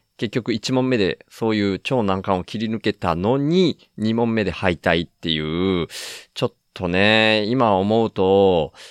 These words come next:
ちょっと悔しいな、これ納得いかないな、みたいに僕ちょっと思ってるところがあるんですけど、いやー、だからもうこれ、次回、これ誰に対して喋ってんだっていうことですけど、次回やるとしたら、あの方式はちょっと良くなかっ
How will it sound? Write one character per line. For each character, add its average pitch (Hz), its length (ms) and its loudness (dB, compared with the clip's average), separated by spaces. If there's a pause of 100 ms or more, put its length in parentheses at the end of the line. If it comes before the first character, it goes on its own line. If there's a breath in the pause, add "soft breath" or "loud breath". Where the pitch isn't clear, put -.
(140)
ち - 100 -8
ょ - 20 -2
っ - 20 -6
と - 60 -12
悔 123 240 0
し - 220 -2
い - 20 0
な、 87 180 2
こ - 200 -8
れ 135 100 4
納 117 160 0
得 135 320 -4
い - 40 -4
か 131 120 -2
な 131 120 0
い 123 60 -2
な、 123 120 0
み 113 100 -2
た 87 80 -2
い - 20 -4
に 85 60 -6
僕 92 180 -8
ち - 260 -4
ょ 240 40 4
っ - 80 -14
と 135 80 4
思 101 80 4
っ - 40 -8
て 101 80 -4
る 90 60 -2
と 85 120 -10
こ 90 60 -10
ろ 85 60 -4
が 80 60 0
あ - 20 0
る 85 80 -4
ん 80 60 -6
で 73 80 -10
す - 80 -20
け 87 80 -4
ど、 92 340 2 (540)
い - 40 -10
や 92 140 -2 (440)
ー、 - 20 -4
だ 92 100 -2
か 95 80 -4
ら 90 100 2
も 87 180 -4
う - 120 -20
こ 117 80 -2
れ、 107 140 0 (400 loud breath)
次 127 240 -6
回、 101 540 -2
こ - 120 -4
れ 95 60 0
誰 98 180 -2
に 135 100 -2
対 156 140 0
し - 60 -8
て 147 80 -6
喋 139 180 -2
っ - 40 -12
て 120 120 -2
ん 95 60 -2
だ 85 80 -4
っ - 40 -12
て - 160 -10
い 76 160 -4
う 65 120 -10
こ - 200 -8
と 107 120 0
で 87 80 -4
す - 100 -8
け 90 80 -2
ど、 85 100 -6
次 147 160 -10
回 95 220 -2
や 82 80 -4
る 101 100 -4
と 107 120 -6
し - 80 -12
た 117 100 0
ら、 95 320 0
あ 120 100 -4
の 170 200 -4
方 165 280 -2
式 - 200 -4
は 131 60 2
ち - 80 -6
ょ - 20 0
っ 160 60 -4
と 107 100 -4
良 104 120 0
く 123 120 -6
な 113 80 -4
か 110 80 -2
っ 101 100 -6